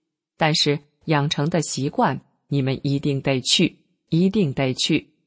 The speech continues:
一定得去。一学了师父这段法，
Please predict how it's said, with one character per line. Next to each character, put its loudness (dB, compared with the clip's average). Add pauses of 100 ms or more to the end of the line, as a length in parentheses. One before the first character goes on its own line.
(160)
一 2
定 0
得 -2
去。 -2 (2000)
一 2
学 0
了 2
师 -2
父 -4
这 -2
段 0
法， -2